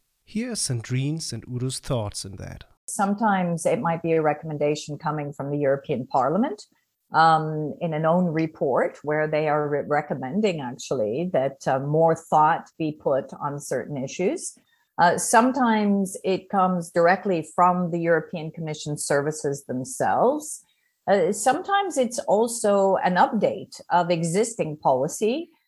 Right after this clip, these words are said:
Speaker 2: that needs to happen, and therefore those within the services will go through a process of updating.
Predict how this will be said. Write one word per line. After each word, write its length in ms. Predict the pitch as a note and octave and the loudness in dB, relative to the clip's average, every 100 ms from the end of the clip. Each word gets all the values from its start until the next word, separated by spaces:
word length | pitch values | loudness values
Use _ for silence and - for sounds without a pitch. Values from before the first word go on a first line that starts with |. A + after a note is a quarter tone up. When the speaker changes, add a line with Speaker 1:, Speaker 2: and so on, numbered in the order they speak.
| _ | _
Speaker 2:
that 280 | - F3+ - | 2 2 4
needs 340 | F#3 F3 D#3+ - | 2 0 -4 -6
to 80 | |
happen, 480 | C3 A2+ A#2+ - B3 | -4 0 0 0 0
and 260 | A3+ F3 D3+ | 2 0 2
therefore 920 | D#3+ E3 E3 - C#3+ D#3 G3 G#3+ D#3+ | 4 4 0 -4 0 2 4 2 0
those 380 | D#3+ D#3 F#3 F3 | 0 2 0 0
within 320 | D#3+ E3 E3 | -2 -2 -2
the 80 | E3 | -4
services 800 | - C3 C3+ G#3 G#3 B3 C4+ - D#3+ | -6 -4 -2 -4 -2 0 0 -2 -8
will 260 | C#3+ E3 | 2 2
go 200 | E3 D3+ | 4 4
through 220 | E3+ D#3+ | 2 -2
a 40 | C#3+ | -2
process 580 | - A2+ B2+ - E3 - | 2 2 2 0 -4 -4
of 100 | D#3 | 0
updating. 640 | B2+ - C3+ C3+ C#3 G3+ | 0 0 -2 0 -2 -6